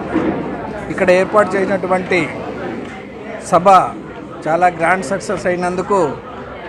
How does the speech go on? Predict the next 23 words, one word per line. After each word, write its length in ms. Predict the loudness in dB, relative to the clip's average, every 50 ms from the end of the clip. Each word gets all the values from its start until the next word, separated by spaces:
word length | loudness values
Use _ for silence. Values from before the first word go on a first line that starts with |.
| -4
నేను 180 | -2 -2 -2 -2 2 4
చాలా 160 | 4 4 4
సంతోషపడుతున్నాను. 1080 | 4 2 0 0 2 0 0 0 0 -2 0 0 0 0 2 2 2 2 2 0 -2 -4 -6 -8 -8 -8 -10 -10 -10 -10 -10 -10 -10 -10 -10 -8 -10 -8 -8 -10 -10 -8 -4 -2
ఈ 40 | 0
ముఖ్య-, 360 | 0 0 -2 -2 2 2 2
ముఖ్యమైన 520 | 4 2 0 -2 0 2 4 4 4 4 4
విశేషం 500 | 2 2 4 4 4 4 2 0 0 0
ఏమిటంటే, 600 | 0 0 0 0 -2 0 2 2 2 2 0 -4 -8 -10 -12 -10 -10 -10 -10 -10 -8 -4 -2
ఈ 160 | 0 0 0
స-, 520 | 2 2 4 4 4 4 2 0 -2 -4 -4 -4 -4 -2 -2 0
ఈ, 260 | 0 0 -2 -2 0
ఈరోజు 280 | 4 4 4 4 4 2
ఈ 120 | -2 -2
సభకు 540 | 0 0 2 4 4 4 4 4 4 4 2 0 -4 -6 -8 -10 -10 -10 -10 -6 0 0
ఒక 420 | 0 4 6 6 8 8 6 2 -4 -10 -12 -8 -8
ఎస్సీలే 460 | -8 -6 -4 0 0 2 4 6 4
కాకుండా 680 | 6 6 6 6 6 4 0 2 4 6 6 6 4 0 -4 -14 -16 -18 -20 -20 -16 -4 0 2
అన్ని 240 | 4 6 6 8
వర్గాల 400 | 8 8 8 6 6 6 6 6
నుంచి, 440 | 6 4 0 -2 -2 -2 -2 -2 -2 -4 -10 -16 -18 -20 -20 -20 -20 -20 -20 -20 -20 -20 -18 -14 -10 -8
ఎ-, 260 | -8 -8 -6 -2 -2
ఎస్సీలు, 420 | -2 0 2 4 4 6 8 6 6
బీసీలు, 680 | 4 2 -2 -2 -2 -2 -2 -2 0 0 0 0 0